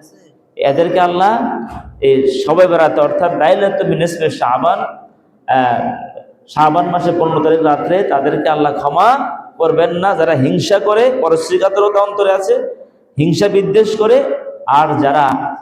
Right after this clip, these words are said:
শিরিক করে, তাদেরকে আল্লাহ মাফ করবেন না। এই জন্য আমরা এই শাবান মাসে সিদ্ধান্ত নেব, আমরা শিরিক করব না, ইনশাআল্লাহ বলেন না? আমরা কি করব না?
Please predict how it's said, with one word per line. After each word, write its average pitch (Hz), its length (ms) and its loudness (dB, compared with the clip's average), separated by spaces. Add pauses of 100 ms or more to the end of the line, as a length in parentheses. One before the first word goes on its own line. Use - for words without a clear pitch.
শিরিক 220 540 -2
করে, 160 140 2
তাদেরকে 156 360 0
আল্লাহ 135 240 0
মাফ 127 300 -2
করবেন 113 300 -2
না। - 140 -8
এই 131 100 -6
জন্য 139 260 -4
আমরা 131 300 0 (360)
এই 156 100 2
শাবান 151 520 -2
মাসে 139 280 -2
সিদ্ধান্ত 147 540 -2
নেব, 139 320 0 (420)
আমরা 135 300 -2
শিরিক 208 600 -2
করব 135 260 0
না, 104 200 -4 (180)
ইনশাআল্লাহ 156 440 -4
বলেন 165 260 -2
না? 175 240 0 (840)
আমরা 123 200 -2
কি 170 160 0
করব 170 260 2
না? 147 360 -4